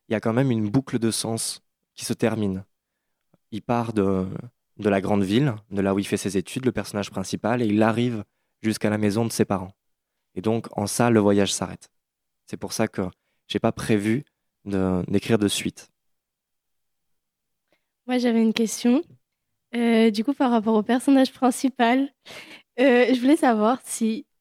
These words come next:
Speaker 2: si tu écris une suite, est-ce qu'on saura si le personnage principal sort avec Lola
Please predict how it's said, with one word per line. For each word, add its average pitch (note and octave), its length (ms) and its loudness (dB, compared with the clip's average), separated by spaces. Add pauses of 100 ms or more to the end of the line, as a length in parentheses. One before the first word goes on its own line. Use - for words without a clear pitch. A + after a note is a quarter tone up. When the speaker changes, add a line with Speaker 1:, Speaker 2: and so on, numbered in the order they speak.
(260)
Speaker 2:
si D#4 300 2
tu C#4 120 0
écris B3+ 280 0
une A#3+ 220 6
suite, - 600 0
est-ce A#3+ 200 0
qu'on B3+ 260 2
saura A#3 360 2
si - 220 -4
le G3 80 -2
personnage G#3+ 500 0
principal A#3 500 -2
sort A3+ 280 0
avec G#3 400 -2
Lola A3+ 580 2